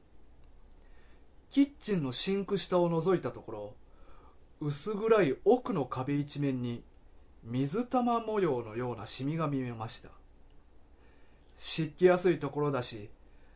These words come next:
カビでも生えたのかもしれないなと思い、何の気なく携帯電話のライトでその壁を照らしてみたところ、壁のシミが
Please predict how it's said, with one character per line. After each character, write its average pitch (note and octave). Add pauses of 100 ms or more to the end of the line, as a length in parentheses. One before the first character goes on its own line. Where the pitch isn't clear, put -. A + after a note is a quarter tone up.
(320)
カ C#3+
ビ E3
で G3
も D3
生 G3
え G3+
た D3+
の C3+
か B2+
も B2
し C3
れ C3+
な C3+
い C3+
な C3+ (160)
と B2+
思 B2
い、 F#2+ (680)
何 D3+
の G#3
気 F3+
な D#3+
く - (520)
携 F3
帯 F#3+
電 E3
話 A#2+
の A2
ラ B2
イ B2+
ト A#2
で G#2+
そ -
の D#3+
壁 D3+
を C#3
照 B2+
ら C3+
し -
て D3+
み C#3+
た G#2+
と F#2
こ -
ろ、 - (1120)
壁 D#3+
の F#3
シ F3
ミ D#3+
が C#3+